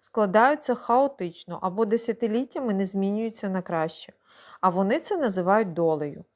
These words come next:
Такий спосіб мислення дуже шкідливий. Він призводить до бездіяльності і дуже сильно стримує розвиток душі. Хоча ви скажете, що відмова робити вибір — це теж вибір.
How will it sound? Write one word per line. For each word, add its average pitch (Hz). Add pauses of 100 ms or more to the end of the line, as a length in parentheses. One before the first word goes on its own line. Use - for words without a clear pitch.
(680)
Такий 254
спосіб 254
мислення 285
дуже 214
шкідливий. 170 (140)
Він 196
призводить 208
до 190
бездіяльності 196 (300)
і 190
дуже 196
сильно 226
стримує 196 (100)
розвиток 180
душі. 160 (560)
Хоча 370
ви 262
скажете, 277
що 202
відмова 220
робити 202
вибір — 233
це 202
теж 196
вибір. 160